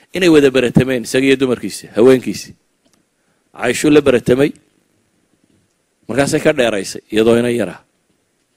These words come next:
Beri dambe oo ay cuslaatay, ayuu yidhi, "Waynu baratamaynaa."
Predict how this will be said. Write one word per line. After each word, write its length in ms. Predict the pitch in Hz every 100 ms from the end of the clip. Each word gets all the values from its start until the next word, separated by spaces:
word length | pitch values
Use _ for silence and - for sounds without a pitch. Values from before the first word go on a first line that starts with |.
| _ _ _ _ _ _ _
Beri 200 | - 156
dambe 500 | 123 120 120 139 - _ _ _ _ _ _ _ _ _ -
oo 120 | 107
ay 140 | 113 107
cuslaatay, 640 | 101 107 110 113 107 123 123 -
ayuu 160 | 113 123
yidhi, 100 | 127
"Waynu 220 | 139 135
baratamaynaa." 640 | 127 123 139 131 104 82